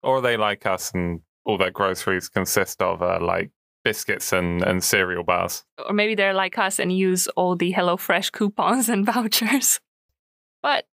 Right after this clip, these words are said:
Speaker 2: back on inflation, is it all bad or are there some upsides to it?
Speaker 1: Well, economists argue that a little bit of inflation is actually good for the economy.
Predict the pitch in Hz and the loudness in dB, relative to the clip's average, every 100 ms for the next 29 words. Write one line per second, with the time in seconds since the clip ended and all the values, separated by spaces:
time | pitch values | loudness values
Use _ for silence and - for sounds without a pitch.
0 | _ 320 415 359 330 - 247 247 - 143 | _ -4 0 -2 -2 -2 0 0 0 -2
1 | 151 _ 349 392 370 370 - 294 339 - | -4 _ -4 0 2 0 0 0 0 -2
2 | 277 349 359 - - - 320 330 320 247 | 0 2 2 0 -2 0 0 0 0 0
3 | - 311 - 175 180 - 180 165 - _ | 2 0 0 -2 0 -2 0 0 -2 _
4 | _ _ _ _ - 214 220 - _ - | _ _ _ _ 0 0 0 -8 _ -2
5 | 220 269 247 - 160 165 175 160 143 - | 0 2 0 0 0 0 0 0 2 2
6 | 117 120 160 - 165 160 139 139 - 139 | 2 2 0 0 2 2 2 0 0 0
7 | 139 143 - 160 165 - 160 156 - - | 0 -2 0 0 0 0 0 0 0 2
8 | 156 151 - 139 135 131 - 165 120 95 | 2 2 -2 0 0 0 0 0 0 -2
9 | 90 | -4